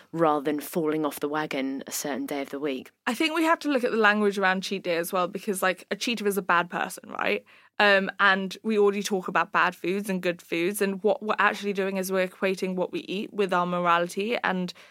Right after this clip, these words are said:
Speaker 2: uh, who we are as a person. And
Speaker 1: Mm.
Speaker 2: you're not a bad person for eating a donut. You're not a good person for eating a salad.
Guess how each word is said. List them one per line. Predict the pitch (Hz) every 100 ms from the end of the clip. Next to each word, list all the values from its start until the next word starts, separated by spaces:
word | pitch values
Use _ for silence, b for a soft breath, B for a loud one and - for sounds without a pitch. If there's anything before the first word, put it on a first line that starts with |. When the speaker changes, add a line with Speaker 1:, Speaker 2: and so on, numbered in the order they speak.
| b _ _
Speaker 2:
uh, | 196 180
who | 190 208
we | 190 185
are | 170 165
as | 170
a | 175
person. | 180 175 - - 220
And | - 175 185
Speaker 1:
Mm. | 190
Speaker 2:
you're | 196
not | 190 -
a |
bad | 190 180 180
person | - 185 180 180 175
for | - -
eating | 180 185
a | 175
donut. | 180 180 180 -
You're | 190
not | 180 185
a |
good | 208 185
person | 202 175 180 180
for | 202
eating | 190 185
a | 180
salad. | - 190 185 185